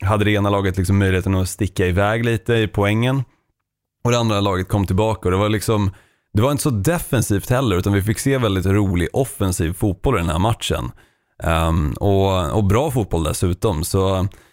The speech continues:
jag satt verkligen och njöt när jag såg den här matchen, men jag hoppades ju innerligt liksom att det skulle bli just Josh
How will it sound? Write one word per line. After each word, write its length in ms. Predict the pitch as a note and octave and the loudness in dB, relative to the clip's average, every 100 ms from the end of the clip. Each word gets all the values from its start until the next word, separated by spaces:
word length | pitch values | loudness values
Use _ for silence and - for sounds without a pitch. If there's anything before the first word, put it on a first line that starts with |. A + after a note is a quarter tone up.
| _ _ | _ _
jag 300 | G2+ B2 D3+ | 0 2 0
satt 180 | D#3+ C#3+ | -2 -2
verkligen 300 | A2+ G2+ G2 | -2 0 0
och 60 | F#2 | 2
njöt 360 | B2+ C#3 A#2+ | 0 0 -2
när 120 | - F2 | -2 -2
jag 100 | E2+ | 0
såg 240 | G2 F2 | -2 -2
den 80 | F2 | 0
här 100 | D#2+ | 0
matchen, 380 | F2+ G2 - F#2+ | 0 0 0 2
men 120 | G2 | 2
jag 80 | G2+ | 2
hoppades 500 | B2+ - - C3 G#2 | 0 -2 -2 -2 0
ju 60 | G#2+ | 0
innerligt 440 | G#2 F#2 A#2 - | 2 2 0 0
liksom 300 | E2+ D#2+ F2+ | -4 -2 -2
att 100 | E2+ | -2
det 60 | F2 | -4
skulle 280 | - F2+ | -2 0
bli 320 | F#2 C3 A2 E2+ | 2 2 0 0
just 300 | D#2 - - | -2 -4 -2
Josh 300 | F2 G2 | -2 0